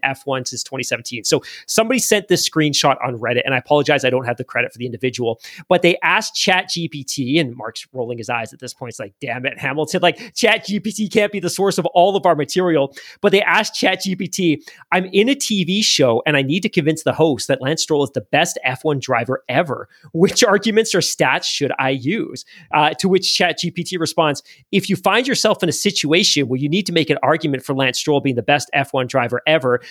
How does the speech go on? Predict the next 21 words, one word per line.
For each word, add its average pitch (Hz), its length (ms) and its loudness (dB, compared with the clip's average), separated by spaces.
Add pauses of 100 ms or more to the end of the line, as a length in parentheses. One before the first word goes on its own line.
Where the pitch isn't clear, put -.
(120)
you 190 140 2
can 185 160 0
use 180 180 0
the 202 80 2
following 185 420 2
points - 360 0
to 139 80 -4
support 151 420 -2
your 160 180 0
argument." 135 520 0 (320)
And 175 180 0 (100)
it's 185 140 0
the, 185 260 -4
so 185 200 2
here 254 200 6
are 262 60 6
the 185 80 -2
points. 165 460 2 (240)
Youth 214 280 0
and 262 120 2
potential. 196 600 0